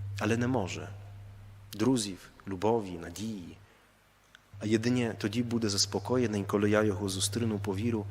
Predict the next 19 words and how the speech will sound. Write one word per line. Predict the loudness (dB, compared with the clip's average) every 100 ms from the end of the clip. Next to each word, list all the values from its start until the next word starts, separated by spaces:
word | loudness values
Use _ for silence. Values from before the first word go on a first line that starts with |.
| -8 -12 -12 -14 -12
І | -8
побачу, | -4 0 0 0 -4
що, | -4 0 2 0 -4 -18 -20 -20 -20 -20 -20 -20 -20 -12 -12 -14 -20 -14
так | -8 -6
як | -4 2
Ісус | 2 2
каже, | 0 0 -2 -2 -6
що | -4
Він | -4 -2 -2
є | -6 -10 -18 -20 -18 -16 -16 -14 -14 -8
хліб | 0 2 2
життя. | -2 -2 -4 -4 -4 -6 -6 -6 -6 -6 -6 -6 -6 -8 -8 -8
Хто | 0 2
приходить | 4 8 8 8 6 0 -6 -12 0
до | 4
мене, | 6 6 4 2 2
не | 2
буде | 2 4
голодувати, | 4 4 2 2 2 0 -2 -6